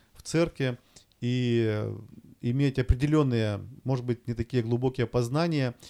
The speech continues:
библейские, но им достаточно это, этих познаний, этих знаний для того, чтобы совершать эффективно труд, э, в церкви. Эту программу мы преподаём на двух языках.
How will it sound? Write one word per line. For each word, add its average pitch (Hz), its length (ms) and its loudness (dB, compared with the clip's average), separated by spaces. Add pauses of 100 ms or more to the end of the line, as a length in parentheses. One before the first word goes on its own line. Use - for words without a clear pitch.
(140)
библейские, 120 560 0
но 139 80 2
им 143 100 2
достаточно 139 580 2
это, 123 440 -2
этих 120 340 -4
познаний, 131 500 -2
этих 113 200 -4
знаний 139 260 -2
для 113 80 2
того, 120 220 -2
чтобы 110 240 -4
совершать 113 500 -2 (380)
эффективно 113 540 -2
труд, 113 340 -4 (500)
э, - 160 -6
в 101 80 -4
церкви. - 500 -2 (540)
Эту 123 260 -2
программу 160 440 2
мы 147 80 -6 (120)
преподаём 139 460 0
на 131 100 2
двух 131 220 -4
языках. 123 600 -2